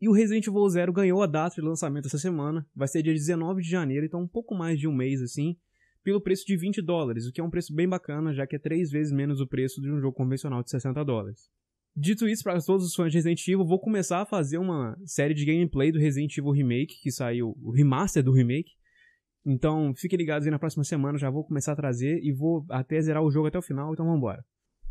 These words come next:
E no Final Fantasy sete, que será a notícia mais longa que eu vou trazer pra vocês, o Final Fantasy sete rolou aquela parada dele ser multi-part series, muita gente tá preocupado com isso, eu nem tanto, vou explicar por quê.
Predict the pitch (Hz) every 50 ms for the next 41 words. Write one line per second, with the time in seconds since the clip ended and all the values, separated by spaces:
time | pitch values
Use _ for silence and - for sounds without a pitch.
0 | - - - - - - 180 208 202 - 202 175 156 170 156 160 156 - 165 175
1 | 175 - - - - 135 135 135 135 127 123 - - 156 139 139 139 127 131 131
2 | 127 135 127 127 131 123 120 127 120 127 123 127 - 147 143 139 - - - _
3 | _ _ _ _ _ _ _ _ _ _ _ _ _ - - 151 135 - 190 190
4 | 147 190 185 165 - 165 151 160 156 - 135 127 156 180 180 160 156 160 175 190
5 | 190 - _ - 165 - - 143 139 - 147 147 143 139 139 139 131 143 147 147
6 | - - - 139 139 139 131 - - 135 139 147 160 180 196 190 - 185 - -
7 | 131 135 143 135 - - - - 147 160 170 170 160 - - - _ _ _ _
8 | _ - 151 196 202 170 147 160 165 - - 165 160 156 151 143 - _ _ _
9 | _ 151 165 160 165 143 - 127 135 170 180 180 - 160 139 135 143 165 170 -
10 | - 170 - _ _ _ - 170 196 214 208 214 226 208 - - 156 165 156 -
11 | - - - 139 156 165 - - 175 - 175 160 - 185 156 - - 120 104 104